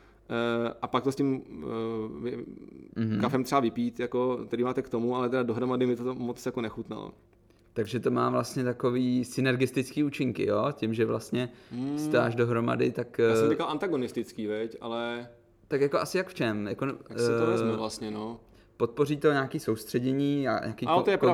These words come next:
Speaker 2: kognitivní
Speaker 1: vlastně, jako,
Speaker 2: výkon,
Speaker 1: no.
Speaker 2: ale zároveň tě to udrží jakoby v rovnováze.
Speaker 1: Asi spíš bude lepší synergie, no, to je
Speaker 2: Jo,
Speaker 1: pravda.
Speaker 2: jo.
Speaker 1: Hmm. Eh, nicméně, co je důležité říct, v kávě ten L-theanin není,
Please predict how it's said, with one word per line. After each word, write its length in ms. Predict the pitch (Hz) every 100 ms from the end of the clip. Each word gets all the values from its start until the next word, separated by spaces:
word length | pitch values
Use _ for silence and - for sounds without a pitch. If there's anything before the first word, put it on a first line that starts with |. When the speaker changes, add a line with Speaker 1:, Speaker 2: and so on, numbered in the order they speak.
| 135
Speaker 2:
kognitivní 280 | 113 139 151
Speaker 1:
vlastně, 120 | 131
jako, 120 | 107 120
Speaker 2:
výkon, 140 | 117
Speaker 1:
no. 160 | 110 110 - -
Speaker 2:
ale 140 | 120
zároveň 440 | 123 120 123 127 127
tě 120 | 131
to 120 | 135
udrží 680 | 131 127 120 123 123 123 120 - _ -
jakoby 280 | 113 123 123
v 40 |
rovnováze. 380 | 120 120 117 98
Speaker 1:
Asi 100 | -
spíš 160 | -
bude 160 | 107 127
lepší 320 | 123 110 120
synergie, 500 | - 120 110 107 107
no, 200 | 104 101
to 80 | 107
je 60 | 104
Speaker 2:
Jo, 60 | 110
Speaker 1:
pravda. 280 | 104 98 - - _
Speaker 2:
jo. 160 | - -
Speaker 1:
Hmm. 300 | 135 139 147 139 - _ _ _ 127 117 120 117
Eh, 40 | - -
nicméně, 340 | 139 185 175
co 100 | 175
je 20 |
důležité 240 | 165 165 165
říct, 260 | 160 147
v 40 | -
kávě 320 | 143 143 160
ten 140 | 165 -
L-theanin 640 | 139 139 131 139 131 123
není, 340 | 127 110 95